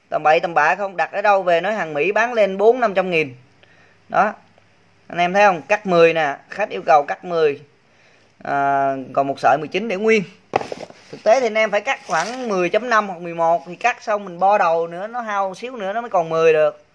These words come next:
Nên là sợi còn lại á, đáng ra một sợi dài ba mươi xăng ti bán trăm rưỡi bao ship quá rẻ luôn anh em nha.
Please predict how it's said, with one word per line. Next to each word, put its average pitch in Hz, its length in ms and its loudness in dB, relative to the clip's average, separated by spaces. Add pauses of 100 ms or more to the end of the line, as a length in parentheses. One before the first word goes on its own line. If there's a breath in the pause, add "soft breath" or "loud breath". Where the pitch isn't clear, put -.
(400 soft breath)
Nên 196 180 -6
là 175 120 4
sợi 160 180 0
còn 165 120 -8
lại 151 320 0
á, 202 140 -2
đáng 196 220 0
ra 214 180 2
một 165 120 -6
sợi 147 320 0
dài 151 140 2
ba 180 200 2
mươi 190 120 -8
xăng 180 200 -10
ti 185 220 -4
bán 190 240 -4
trăm 180 180 -8
rưỡi 147 180 -4
bao 175 140 4
ship 226 380 -12
quá 185 200 0
rẻ 156 240 4
luôn 214 100 -4
anh 185 100 -8
em 180 100 -8
nha. 185 140 -6